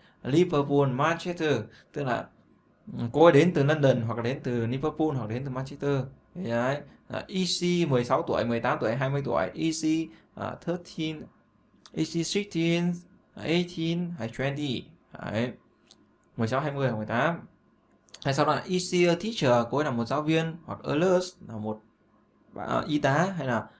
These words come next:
a student là một học sinh, đúng không ạ? Sau đó là, is she married? Mười sáu tuổi cưới chồng cái gì, đúng không? Is she married? Đấy. À,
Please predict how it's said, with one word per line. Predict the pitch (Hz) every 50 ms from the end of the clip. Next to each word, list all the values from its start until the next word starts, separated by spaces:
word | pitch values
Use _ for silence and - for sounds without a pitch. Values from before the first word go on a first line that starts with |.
| _ _ _ _ _ _ _ _ _ _ _ _ _ _ _ _ _ _ _ _
a | - 143
student | 135 - 196 196 180 151 127 120
là | 120
một | 117 117
học | 117 113 -
sinh, | - 165 170 175 185 180 165 127
đúng | 127
không | 139 131
ạ? | 131 - - _ _ _ _ _ _ _
Sau | 131 139
đó | 135 -
là, | - -
is | 170 165 - -
she | 175 170 175 170
married? | 160 165 175 170 165 180 185 175 - - -
Mười | 117 120 120 120
sáu | 127 120 -
tuổi | 131 113 113
cưới | - 156 -
chồng | 143 131 139
cái | 151 143
gì, | 143 143 143 139
đúng | 151 160
không? | - 147
Is | 147 135 -
she | 131 127
married? | 127 131 131 139 143 170 175 - - - _ _ - - - _ _ _
Đấy. | - 107 104 107 117 123 143 147 143 - _ _ _ _ _ -
À, | 107